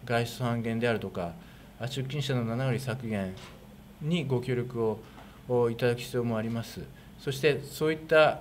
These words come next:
こう、県民一丸となった取り組みで、えー、えー、できるだけ早く日常を取り戻してですね、えー、もう一度、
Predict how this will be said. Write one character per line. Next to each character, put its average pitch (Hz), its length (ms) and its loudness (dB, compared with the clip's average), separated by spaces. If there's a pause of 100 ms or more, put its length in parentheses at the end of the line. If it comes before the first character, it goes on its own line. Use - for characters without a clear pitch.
こ 147 80 0
う、 127 60 -4
県 156 180 0
民 156 260 -4
一 135 200 -6
丸 151 160 0
と 165 80 -4
な 180 120 2
っ 175 80 -6
た - 180 4 (140)
取 131 180 -4
り 131 40 -6
組 135 180 -4
み 135 60 -2
で、 180 160 2 (460)
え 123 160 4
ー、 117 220 0
え 104 640 0 (160)
ー、 113 40 -8
で 123 80 6
き 127 60 2
る 147 60 2
だ 151 100 4
け 151 80 0
早 190 220 4
く 120 80 0
日 113 320 -2
常 110 160 2
を 113 480 2
取 127 160 0
り 131 40 0
戻 147 220 2
し 185 100 -2
て 123 100 0
で 117 100 -4
す - 140 -10
ね、 120 180 0 (560)
え 127 100 0
ー、 - 20 2
も 120 120 2
う 120 60 2
一 117 140 -6
度、 165 320 4